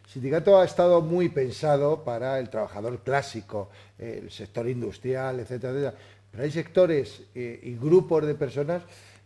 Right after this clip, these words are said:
que el sindicato tiene dificultades. ¿Cómo os planteáis, eh,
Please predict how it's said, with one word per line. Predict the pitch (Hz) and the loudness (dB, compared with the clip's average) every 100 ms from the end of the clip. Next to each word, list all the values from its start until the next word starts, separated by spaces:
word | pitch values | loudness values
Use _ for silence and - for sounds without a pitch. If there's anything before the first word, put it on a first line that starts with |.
| - | -10
que | 127 123 123 - | -6 -4 -6 -10
el | 113 | -14
sindicato | - 113 117 117 160 | -12 -10 -6 -2 0
tiene | 156 160 | 0 0
dificultades. | 147 - 120 113 101 113 113 | -2 -4 -8 -8 -6 -8 -8
¿Cómo | - 139 | -4 -4
os | 151 | -2
planteáis, | 156 147 135 139 135 131 110 - - | 0 0 0 -2 0 -4 -6 -14 -18
eh, | - | -18